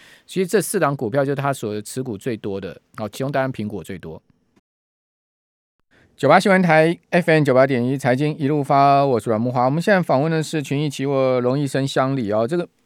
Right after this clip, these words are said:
拜登的基建案哦，在国会最后一刻啊，在上周六通过哈，这个通过五千五百亿美金，如果加公路建设经费的话，大概是一，一点一兆到一点二兆美金了哈。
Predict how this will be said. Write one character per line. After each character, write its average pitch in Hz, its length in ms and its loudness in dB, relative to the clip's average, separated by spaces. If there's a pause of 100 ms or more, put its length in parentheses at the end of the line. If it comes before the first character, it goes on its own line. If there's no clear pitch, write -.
拜 190 160 6
登 180 320 0
的 131 800 4 (240)
基 185 200 -4
建 170 240 2
案 147 300 -2
哦， 98 300 -8
在 147 520 -2 (220)
国 139 160 -4
会 160 160 -4
最 175 160 -4
后 156 80 0
一 143 80 -4
刻 139 280 -4
啊， 104 180 -4
在 151 160 -6
上 156 260 -4
周 151 320 -4 (380)
六 170 320 0
通 143 240 -6
过 139 200 -6
哈， 85 260 -16
这 - 80 -6
个 135 80 -2
通 175 220 -4
过 165 200 0
五 123 140 -4
千 160 180 -2
五 156 80 -2
百 131 140 2
亿 143 100 -4
美 120 140 -4
金， 147 160 -6
如 156 80 -2
果 151 80 0
加 151 180 2
公 156 200 -4
路 151 100 -4
建 143 180 -6
设 139 160 -6
经 135 220 -8
费 131 140 -6
的 113 100 -4
话， 127 100 -2
大 123 140 -2
概 123 60 -4
是 131 160 -6
一， 135 100 -12 (160)
一 175 100 -10
点 107 240 -8
一 139 80 -10
兆 135 220 -2
到 131 100 -2
一 135 60 -6
点 107 140 -8
二 120 100 -8
兆 117 160 -6
美 90 140 -8
金 101 240 -12
了 101 80 -14
哈。 - 200 -16